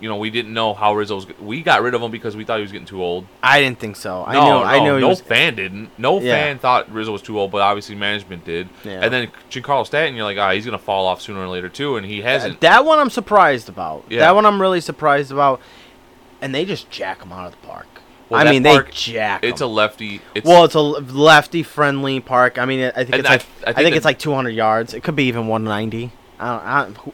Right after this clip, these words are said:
Speaker 2: who's counting?
Speaker 1: Yard,
Speaker 2: Who
Speaker 1: no, it's, it's,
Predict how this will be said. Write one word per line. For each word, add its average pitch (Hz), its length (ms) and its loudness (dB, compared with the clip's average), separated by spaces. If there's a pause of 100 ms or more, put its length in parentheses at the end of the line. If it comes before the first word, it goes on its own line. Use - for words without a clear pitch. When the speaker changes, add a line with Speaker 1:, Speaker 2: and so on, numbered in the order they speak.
(120)
Speaker 2:
who's 180 180 -8
counting? 90 420 -10
Speaker 1:
Yard, 101 280 -6
Speaker 2:
Who 240 200 8
Speaker 1:
no, 95 220 2
it's, 104 320 -8
it's, - 640 -10